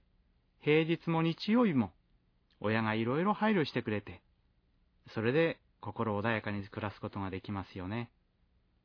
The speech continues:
それと同じように、人間は神様という親が一緒にいてくれて、神様にケアされ、愛され続けて、初めて心穏やかに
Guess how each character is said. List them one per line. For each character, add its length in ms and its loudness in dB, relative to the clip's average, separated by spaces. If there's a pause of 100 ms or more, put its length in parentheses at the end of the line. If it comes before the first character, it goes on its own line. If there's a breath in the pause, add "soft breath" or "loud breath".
(240)
そ 80 -4
れ 80 -4
と 180 -4
同 140 -2
じ 140 -2
よ 140 4
う 40 2
に、 120 -2 (720)
人 200 -2
間 240 -2
は 160 0 (640)
神 260 2
様 260 0
と 140 -2
い 100 2
う 80 2
親 240 2
が 200 0 (240)
一 120 -6 (120)
緒 80 -2
に 100 2
い 40 -2
て 100 -2
く 100 -4
れ 100 2
て、 200 -4 (800)
神 240 2
様 180 2
に 120 2
ケ 220 -4
ア 80 0
さ 140 -2
れ、 220 0 (120)
愛 260 0
さ 140 -2
れ 100 4
続 240 -2
け 120 0
て、 220 -6 (640)
初 260 0
め 140 4
て 300 -2 (100)
心 360 -4
穏 120 -2
や 120 -2
か 120 -6
に 200 2